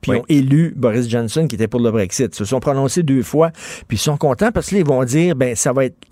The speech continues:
Speaker 1: euh, le Parlement anglais qui va prendre des décisions qui vont nous toucher dans notre vie quotidienne.
Speaker 2: Donc maintenant, est-ce que le Parlement, est-ce que la reine d'Angleterre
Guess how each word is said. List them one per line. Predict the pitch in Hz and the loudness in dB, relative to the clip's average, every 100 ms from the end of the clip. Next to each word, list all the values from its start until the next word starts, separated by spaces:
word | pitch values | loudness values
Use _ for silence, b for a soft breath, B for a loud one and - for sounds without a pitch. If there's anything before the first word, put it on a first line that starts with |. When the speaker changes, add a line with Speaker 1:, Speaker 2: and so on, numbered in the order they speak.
| - | -6
Speaker 1:
euh, | 113 | -2
le | 110 113 | 0 0
Parlement | 175 175 180 156 156 - | -2 2 2 2 0 0
anglais | 131 113 110 135 165 | 0 0 0 0 -2
qui | - | -4
va | 113 110 | -2 -2
prendre | 117 135 | -2 -2
des | 110 | 0
décisions | 104 - 113 131 | -2 -2 -2 -2
qui | 151 | 0
vont | 110 110 | 0 0
nous | 110 | -2
toucher | - - - 139 - | -4 -8 -6 -6 -2
dans | - | -2
notre | 110 98 | -2 -2
vie | 110 120 | -2 -4
quotidienne. | - 104 - 107 85 | -4 -4 -4 -4 0
Speaker 2:
Donc | 120 110 | -2 0
maintenant, | 120 113 143 165 | -2 0 -2 -2
est-ce | 110 - | -2 -4
que | - | -2
le | 120 110 | 0 0
Parlement, | 95 113 104 104 101 110 117 | 0 -2 0 0 0 0 -2
est-ce | - 98 - | -2 -4 -2
que | |
la | 98 92 | 0 0
reine | 104 113 | 0 0
d'Angleterre | 95 92 87 107 | 0 0 0 -2